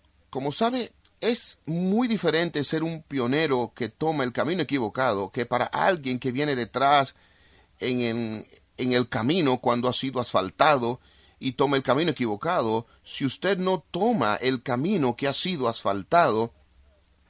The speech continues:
usted es un rebelde, pero si se toma el camino equivocado como pionero, ese es un caso muy diferente.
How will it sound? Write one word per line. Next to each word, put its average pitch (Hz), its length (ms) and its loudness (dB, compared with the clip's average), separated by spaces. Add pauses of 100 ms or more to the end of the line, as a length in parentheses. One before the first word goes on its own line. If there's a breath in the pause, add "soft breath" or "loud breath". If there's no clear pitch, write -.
(460 soft breath)
usted 156 440 -2
es 147 140 -2
un 165 100 0
rebelde, 151 480 0
pero 135 180 0
si 143 140 -4
se 139 120 -2
toma 226 240 -2
el 233 60 -2
camino 170 320 -2
equivocado 139 540 -2
como 113 240 -2
pionero, 117 500 -2 (320 loud breath)
ese 185 160 -2
es 185 80 -2
un 175 100 0
caso 175 280 -2
muy 156 120 -2
diferente. 147 680 -4